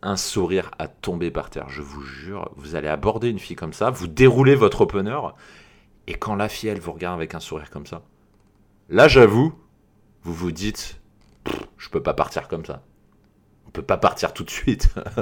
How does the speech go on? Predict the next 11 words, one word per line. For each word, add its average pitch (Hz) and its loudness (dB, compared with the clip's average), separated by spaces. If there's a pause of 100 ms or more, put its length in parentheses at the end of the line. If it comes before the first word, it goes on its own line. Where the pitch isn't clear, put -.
(120)
<laughs> 135 -14
C'est, 69 -4
c'est - -8
trop - 0
beau, 92 2
là. - -12 (840)
Et 98 -2
donc, - -2 (240)
voilà, 78 2
magnifique 92 -2
sourire. 90 -2